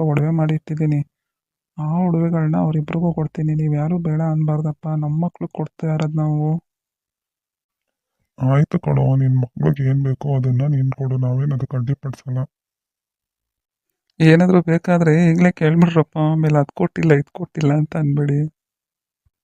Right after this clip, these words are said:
Speaker 2: ರಮೇಶ, ಇದ್ಯಾಕೋ ನಿಂದು ತುಂಬಾ ಜಾಸ್ತಿ ಆಯ್ತು ಕಣೋ.
Speaker 1: ತಮಾಷೆಗೆ ಅಂದಿದ್ದಪ್ಪ, ನೀವಿಬ್ರೇನು ಅಂತ ನಂಗ್ ಗೊತ್ತಿಲ್ವಾ? ಅಂದಾಗೆ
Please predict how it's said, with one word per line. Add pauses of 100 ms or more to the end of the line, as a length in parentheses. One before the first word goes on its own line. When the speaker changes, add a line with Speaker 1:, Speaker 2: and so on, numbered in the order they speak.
(380)
Speaker 2:
ರಮೇಶ, (240)
ಇದ್ಯಾಕೋ
ನಿಂದು
ತುಂಬಾ (140)
ಜಾಸ್ತಿ
ಆಯ್ತು
ಕಣೋ. (1300)
Speaker 1:
ತಮಾಷೆಗೆ
ಅಂದಿದ್ದಪ್ಪ, (200)
ನೀವಿಬ್ರೇನು
ಅಂತ
ನಂಗ್
ಗೊತ್ತಿಲ್ವಾ? (2000)
ಅಂದಾಗೆ